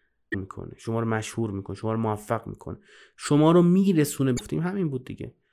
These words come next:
استفاده از بقیه برای رسیدن به اهداف آدما. اینا همش از این میاد که شما یک رابطه‌ای رو بتونید قوی کنید.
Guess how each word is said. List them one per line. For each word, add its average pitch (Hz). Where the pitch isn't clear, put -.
استفاده 123
از 139
بقیه 120
برای 131
رسیدن 120
به 107
اهداف -
آدما. 107
اینا 151
همش 175
از 156
این 160
میاد 156
که 151
شما 139
یک 139
رابطه‌ای 123
رو 123
بتونید 127
قوی 107
کنید. 98